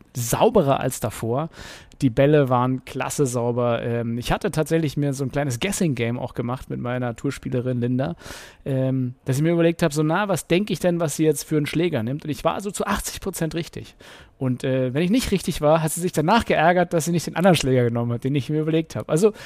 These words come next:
ich muss sagen, so längeneinschätzungstechnisch konnte ich da ganz gut mithalten, denn ich musste einfach nur überlegen, wenn ich jetzt absolut perfekt meinen Schläger treffe, welchen würde ich dann nehmen? <laughs>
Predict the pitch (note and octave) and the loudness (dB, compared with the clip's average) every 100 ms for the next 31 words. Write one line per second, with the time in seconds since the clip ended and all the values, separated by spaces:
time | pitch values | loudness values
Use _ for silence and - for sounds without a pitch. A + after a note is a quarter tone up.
0 | - - F#3 F#3 G#3+ E3+ A3+ D4+ A#3+ A#3+ | -14 -4 0 2 2 4 4 2 2 6
1 | A3+ G#3 G3 F3+ E3 F3+ B3 F#3+ G#3+ - | 8 6 4 0 2 2 2 0 -2 0
2 | F#3+ - F#3 - - F#3 G3 E3+ - F3 | -2 -2 -4 -2 -4 -2 -2 -4 -2 -2
3 | G3+ - E3 D3+ C3+ - G3 - - - | -2 0 0 2 -2 -2 -4 -4 -14 -6
4 | C#3+ G#3 - D#3 F#3 F#3 D3 F#3+ C#4+ - | -2 -2 2 2 2 2 6 6 4 -4
5 | - - - - - E3+ - E3 E3 D#3+ | -18 -20 -20 -8 -2 -2 0 -4 0 0
6 | D#3 C3+ D3+ G3+ A3 - - - D#3+ G3+ | 4 4 4 2 -2 -8 -10 0 2 4
7 | G#3 F3+ - A3+ - A#3 G3+ F#3 - - | 2 2 -2 -4 0 0 2 -2 0 -2
8 | - D#3+ F#3+ A3+ D#3 C#3 C#3+ - C3 D#3+ | -2 0 0 0 2 2 2 0 0 0
9 | E3 - C3 B2 F#3 G3 G3 F3+ F3+ E3+ | 0 -2 -6 2 4 6 4 4 4 4
10 | E3+ E3 A2+ F#2 G2+ - - - - | 2 2 0 -4 -10 -8 -8 -2 -2